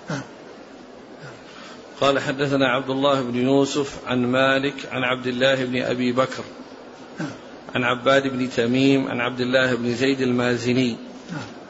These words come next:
Speaker 2: قال حدثنا مسدد عن يحيى عن عبيد الله قال حدثني خبيب بن عبد الرحمن عن حفص بن عاصم عن أبي هريرة رضي الله عنه عن النبي صلى الله عليه وسلم قال:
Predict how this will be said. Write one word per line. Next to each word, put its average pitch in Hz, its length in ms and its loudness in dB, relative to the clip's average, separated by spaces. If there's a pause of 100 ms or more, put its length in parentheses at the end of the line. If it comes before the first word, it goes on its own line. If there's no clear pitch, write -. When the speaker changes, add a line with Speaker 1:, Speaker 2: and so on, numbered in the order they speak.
(760)
Speaker 2:
قال 135 200 4
حدثنا 139 500 2
مسدد 135 580 2
عن 131 300 4
يحيى 135 400 2
عن 127 200 2
عبيد 127 380 2
الله 127 340 2 (460)
قال 135 220 6
حدثني 139 600 2
خبيب 135 440 2
بن 131 200 0
عبد 127 220 2
الرحمن 131 680 4
عن 117 180 0
حفص 139 300 0
بن 123 180 -2
عاصم 135 520 2
عن 123 220 0
أبي 131 260 0
هريرة 131 460 4
رضي 131 300 0
الله 127 380 2
عنه 127 220 4 (520)
عن 127 120 0
النبي 139 460 4
صلى 131 260 0
الله 131 380 4
عليه 131 400 2
وسلم 120 600 0
قال: 123 380 4